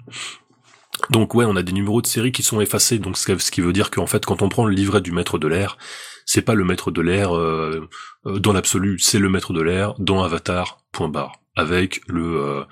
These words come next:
le même bâton, euh, qui va permettre de voler. Si on joue, euh, un maître de l'air, c'est le même que dans Avatar, avec son outre, euh, pour se trimballer sa flotte, et cetera, et cetera. Donc on est quand même dans une, une vision assez, euh, euh,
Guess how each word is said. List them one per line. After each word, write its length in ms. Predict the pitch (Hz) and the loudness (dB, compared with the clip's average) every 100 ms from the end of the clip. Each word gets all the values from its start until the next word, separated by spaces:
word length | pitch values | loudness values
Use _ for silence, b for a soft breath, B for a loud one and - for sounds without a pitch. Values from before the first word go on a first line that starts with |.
| B B B | B B B
le 100 | - | -2
même 320 | 82 95 92 73 | 2 2 2 0
bâton, 560 | 95 - 92 92 82 | -2 -2 -2 -2 -4
euh, 40 | 73 | -4
qui 140 | - | -4
va 80 | 76 | -4
permettre 300 | 82 82 80 | -2 -4 -2
de 100 | 80 | -4
voler. 560 | 69 71 87 95 95 | -2 -2 0 0 0
Si 160 | - - | 0 -2
on 100 | 90 | -2
joue, 300 | 82 95 90 | 0 0 2
euh, 340 | 78 80 78 | 0 0 0
un 80 | 82 | 0
maître 280 | 85 87 90 | -2 -4 -4
de 80 | 82 | -2
l'air, 320 | 80 82 76 | -2 -2 -4
c'est 240 | - - | -4 0
le 100 | 101 | 0
même 140 | 90 87 | 0 0
que 80 | 92 | -2
dans 140 | 85 | -2
Avatar, 420 | 80 78 90 87 - | -4 -4 -4 -4 -4
avec 280 | 87 82 85 | -4 -2 -2
son 200 | 87 82 | -2 -2
outre, 260 | 90 - B B B - | -4 -6 B B B -8
euh, 120 | 78 | -6
pour 160 | 73 95 | -4 -6
se 60 | - | -6
trimballer 320 | - 76 76 | -6 -6 -4
sa 160 | - | -4
flotte, 300 | - - 95 | -4 -6 -6
et 40 | - | -6
cetera, 400 | - - 80 85 | -8 -6 -8 -6
et 60 | |
cetera. 460 | - 82 - 76 67 B B B - | -6 -8 -6 -8 -8 B B B -10
Donc 160 | 82 90 | -6 -4
on 100 | 80 | -4
est 80 | |
quand 140 | 73 85 | -2 0
même 160 | 98 | 0
dans 100 | 98 | 0
une, 160 | 87 85 | -2 -6
une 180 | 78 76 | -6 -4
vision 400 | 80 80 92 98 | -4 -2 0 0
assez, 300 | - - 95 | -2 -2 -2
euh, 380 | 87 80 78 73 B B B - | -2 -2 -4 -8 B B B -12
euh, 1600 | 87 82 80 82 85 82 82 82 82 - 80 80 80 78 80 | -8 -6 -6 -6 -6 -8 -8 -8 -10 -8 -8 -8 -10 -10 -10